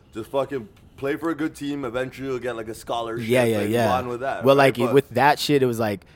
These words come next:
Speaker 2: that's crazy to think about in regard to, like, what, what he stands for,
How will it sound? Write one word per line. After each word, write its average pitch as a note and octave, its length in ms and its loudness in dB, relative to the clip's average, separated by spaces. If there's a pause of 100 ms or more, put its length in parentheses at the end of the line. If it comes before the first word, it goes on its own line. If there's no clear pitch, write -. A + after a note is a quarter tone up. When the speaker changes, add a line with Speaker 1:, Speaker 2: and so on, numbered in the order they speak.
(160)
Speaker 2:
that's D3 280 10
crazy D3+ 380 8
to B2+ 100 2
think B2 280 -4
about A2+ 380 2 (100)
in A#2 120 -4
regard G#2 420 -2
to, G#2+ 100 -4
like, F#2+ 240 -2
what, - 480 -6
what F#2+ 240 -4
he A#2 200 -8
stands G#2 460 -6
for, G2+ 400 -2